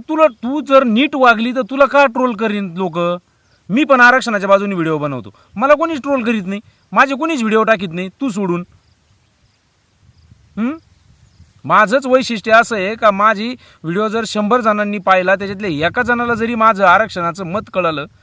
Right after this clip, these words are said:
तरी बस झालं. आणि मी तुझा आज, आज का काल एक व्हिडिओ बघितला का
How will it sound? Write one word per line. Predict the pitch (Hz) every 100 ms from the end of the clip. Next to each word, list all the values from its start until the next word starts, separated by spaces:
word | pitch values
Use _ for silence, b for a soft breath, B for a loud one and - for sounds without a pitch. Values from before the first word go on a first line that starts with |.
| _ _ _ _ -
तरी | 240
बस | 269
झालं. | 269 196 170 190 - _ _ - _ _ _ -
आणि | 185
मी | 240 254
तुझा | 277 240
आज, | 208 226 247
आज | 226 196 202
का | 233 226
काल | 226 226
एक | 233
व्हिडिओ | 185 175
बघितला | 190 180 147 143 165 b b b -
का | 202